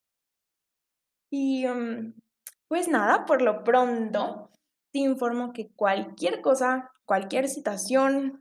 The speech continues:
opinión que quieras compartir, puedes encontrarme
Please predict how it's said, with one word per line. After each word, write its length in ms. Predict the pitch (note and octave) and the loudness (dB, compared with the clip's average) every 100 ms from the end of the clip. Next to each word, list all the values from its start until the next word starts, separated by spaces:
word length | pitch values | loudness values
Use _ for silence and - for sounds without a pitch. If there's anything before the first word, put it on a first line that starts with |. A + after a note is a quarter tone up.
| - | -12
opinión 560 | G3 F#3+ G3 A#3+ C4+ | -10 -8 -2 0 0
que 120 | B3 | -2
quieras 280 | - G3 F#3+ | -8 -10 -10
compartir, 800 | - F#3+ F#3+ F#3+ F#3+ F4 - - _ _ _ _ _ _ _ _ | -10 -10 -10 -8 -2 -2 -2 -10 _ _ _ _ _ _ _ _
puedes 480 | - D4 D#4 D#4+ - - _ _ _ _ | 4 6 4 2 -8 -16 _ _ _ _
encontrarme 1080 | - E4+ F4+ D#4 B3+ G#3+ G#3+ A3 A#3 B3 B3 | -6 -6 -4 -2 -2 -2 0 0 0 -4 -8